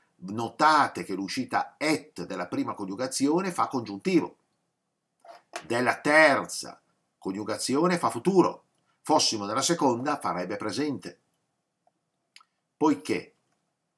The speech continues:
porta pace agli animi e li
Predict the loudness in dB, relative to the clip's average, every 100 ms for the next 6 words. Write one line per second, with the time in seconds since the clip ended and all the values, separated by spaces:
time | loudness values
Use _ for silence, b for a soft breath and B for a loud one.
0 | _ _ 2 6 6 2 -12 -14 _ _
1 | _ _ 2 4 4 0 -6 -6 -10 _
2 | _ -8 -2 -2 -2 -4 -14 _ _ _
3 | _ _ _ _ _ _ _ _ _ _
4 | _ _ 2 2 2 -8 _ _ _ _
5 | _ _ -20 _ _ _ -20 -10 -6 -2
6 | -2 -4 -8